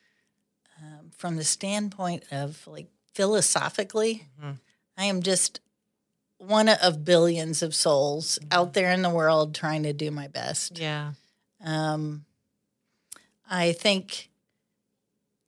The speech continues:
Speaker 1: finding and being centered in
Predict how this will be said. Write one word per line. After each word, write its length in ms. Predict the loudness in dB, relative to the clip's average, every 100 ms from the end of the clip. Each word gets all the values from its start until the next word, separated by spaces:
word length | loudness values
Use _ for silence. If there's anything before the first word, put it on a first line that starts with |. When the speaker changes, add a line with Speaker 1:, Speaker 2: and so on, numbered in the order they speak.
| _ _ _ _ _ _
Speaker 1:
finding 920 | -2 2 4 4 2 0 0 -4 -4
and 220 | -2 -2 0
being 240 | 0 0
centered 640 | 2 2 0 0 0 -2
in 600 | -4 -2 0 0 -2 -4